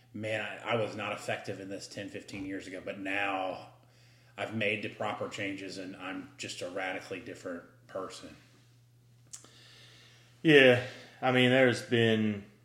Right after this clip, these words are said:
Speaker 2: many, many pivots and changes and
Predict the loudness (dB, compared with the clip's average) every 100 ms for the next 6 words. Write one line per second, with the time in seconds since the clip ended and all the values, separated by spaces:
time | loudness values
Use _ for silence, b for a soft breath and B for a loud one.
0 | -10 -2 2 4 2 2 2 2 2 0
1 | -2 -8 -14 _ _ _ 0 0 0 -4
2 | -6 -12 -12 -10 -10 -6 -4 -2 -4 -6
3 | -6 -8 -10 -10 -10 -10 -8